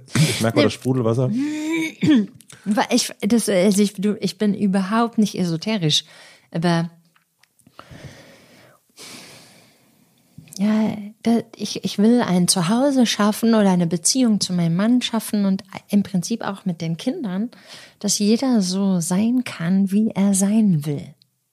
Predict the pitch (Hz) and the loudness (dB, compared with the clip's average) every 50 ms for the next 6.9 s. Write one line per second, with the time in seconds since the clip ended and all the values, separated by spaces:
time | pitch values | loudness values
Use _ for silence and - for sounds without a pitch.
0 | _ _ _ _ _ _ _ _ _ _ _ _ _ _ _ _ _ _ - 175 | _ _ _ _ _ _ _ _ _ _ _ _ _ _ _ _ _ _ -14 -8
1 | 180 208 202 196 - - 214 202 - 208 208 202 196 190 196 196 202 220 240 247 | -4 -4 -4 -4 -2 -4 -4 -4 -2 -4 -2 -2 -2 -2 0 0 0 2 0 0
2 | - - - 226 214 196 196 196 190 180 190 196 196 196 196 190 185 190 196 190 | 0 0 0 2 4 4 4 2 2 2 2 2 4 4 4 4 2 2 0 0
3 | 185 185 185 175 170 175 170 170 175 180 180 175 - - - - - 175 180 180 | 0 -2 -2 -2 -2 -2 -2 -2 -2 -4 -4 -6 -8 -10 -10 -8 -6 -4 -4 -2
4 | 180 175 180 180 - - - - 202 208 226 226 226 220 220 220 220 214 220 220 | -2 -4 -4 -8 -10 -12 -8 -2 0 2 4 4 4 6 6 6 6 6 4 2
5 | - - - - - - - - - _ _ _ _ _ _ _ _ - 190 185 | -2 -8 -20 -20 -20 -20 -20 -20 -20 _ _ _ _ _ _ _ _ -2 0 2
6 | 185 185 180 180 180 180 180 165 - 190 190 - - 180 185 170 - - | 4 4 4 4 2 0 -2 -2 -2 -2 -2 -2 -4 -8 -8 -8 -8 -12